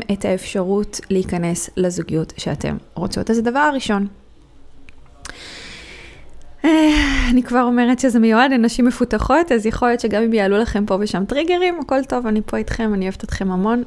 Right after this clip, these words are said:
ואני עדיין אגיד את הדברים האלה, כי אלה דברים שהרבה פעמים יושבים בתת המודע שלנו. אז הדבר הראשון זה משהו בך, בך, בכן, נאחז בלהישאר לבד.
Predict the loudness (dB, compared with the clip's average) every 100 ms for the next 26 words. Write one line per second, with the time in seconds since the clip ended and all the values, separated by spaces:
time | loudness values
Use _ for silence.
0 | -4 -4 -2 -2 0 0 0 0 -2 -2
1 | -4 -4 -2 -2 0 0 -4 -4 -2 0
2 | 0 -2 -4 -4 -2 -2 -2 -2 -4 -2
3 | -2 -2 -4 -4 -4 -4 -4 -6 -2 0
4 | 0 2 2 2 0 0 0 2 0 -2
5 | -8 -14 -14 -8 -4 -2 -2 0 2 0
6 | -4 -6 -12 -20 -20 -8 -4 -2 -2 -2
7 | -6 -6 -2 0 0 -2 -6 -14 -14 -8
8 | -4 0 2 0 -2 -4 0 0 0 -2
9 | -2 -2 -6 -8 -4 0 0